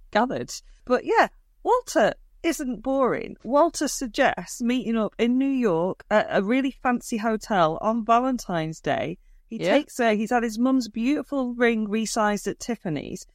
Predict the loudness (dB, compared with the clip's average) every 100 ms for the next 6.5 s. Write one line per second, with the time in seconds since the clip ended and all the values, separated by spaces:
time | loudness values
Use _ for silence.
0 | _ -2 0 4 4 2 -2 2 4 4
1 | 2 -2 -6 -4 -6 -6 -4 -4 -2 -2
2 | -2 -4 -4 -4 -6 -4 -4 -2 0 0
3 | -2 -4 -6 -20 -10 -2 0 2 0 2
4 | 0 0 0 2 2 0 -2 -2 -2 0
5 | 2 2 2 -2 0 -2 -2 -2 -4 -4
6 | -2 -2 0 -4